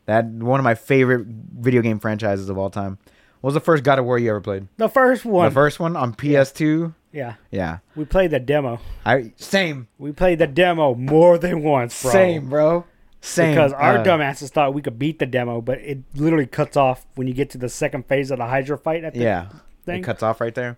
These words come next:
Speaker 2: And we thought, "No, maybe we just gotta do it faster." Like <laughs>
Speaker 1: I remember going to the GameStop right there off of, uh, Wallaceville and
Speaker 2: Yeah.
Speaker 1: I ten.
Speaker 2: Oh, shit.
Speaker 1: And they had it. You remember when they used to have, like, the little stations with the
Speaker 2: Mm-hmm.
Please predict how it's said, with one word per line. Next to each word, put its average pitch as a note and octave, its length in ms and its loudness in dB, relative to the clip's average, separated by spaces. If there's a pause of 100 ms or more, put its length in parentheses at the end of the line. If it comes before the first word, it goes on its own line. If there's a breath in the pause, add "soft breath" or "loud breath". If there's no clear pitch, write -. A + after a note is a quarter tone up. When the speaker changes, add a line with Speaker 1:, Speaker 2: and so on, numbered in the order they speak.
Speaker 2:
And B2+ 100 -6
we C#3+ 100 -2
thought, C3+ 280 0
"No, C#3 200 -2
maybe C#3+ 240 -2
we C#3+ 140 -2
just C3 120 -6
gotta C3 140 -2
do C#3 120 -2
it - 100 -8
faster." C3+ 560 -4
Like C#3+ 340 -6
<laughs> - 1160 -6
Speaker 1:
I B2 80 2
remember D#3+ 300 4
going D#3+ 200 2
to D#3 60 -2
the C3 80 -2
GameStop B2+ 440 0
right A#2+ 180 0
there B2 200 2
off A2+ 140 0
of, A2+ 160 -6
uh, G#2 180 0
Wallaceville B2 840 0
and G2+ 220 -4
Speaker 2:
Yeah. C3 140 -2
Speaker 1:
I A#2+ 80 -2
ten. G#2+ 400 -8 (160)
Speaker 2:
Oh, D3+ 180 -12
shit. - 460 -12
Speaker 1:
And A2 120 -4
they A2 120 2
had A#2+ 200 2
it. B2+ 40 2
You A#2 120 -4
remember B2 240 0
when A#2 140 -2
they A#2 80 -2
used A2+ 180 -4
to A#2+ 60 -2
have, A2 220 -2
like, G2 200 -4
the F#2+ 180 -6
little G2 180 -8
stations A2 480 -6
with G2+ 120 -18
the G2+ 80 -8
Speaker 2:
Mm-hmm. D#3+ 360 -4